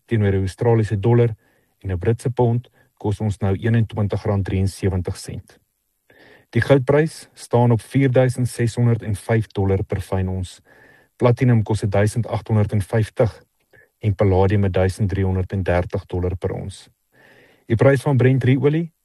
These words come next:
agentagtig dollar en negentig sent per vat.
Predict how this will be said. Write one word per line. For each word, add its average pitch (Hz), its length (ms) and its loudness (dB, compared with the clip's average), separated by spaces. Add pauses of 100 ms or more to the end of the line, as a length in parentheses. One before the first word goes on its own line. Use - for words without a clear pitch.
(160)
agentagtig 123 720 -2
dollar 120 380 0
en 123 240 -2
negentig 101 420 -2
sent 98 400 -4 (160)
per 101 140 -2
vat. - 340 -16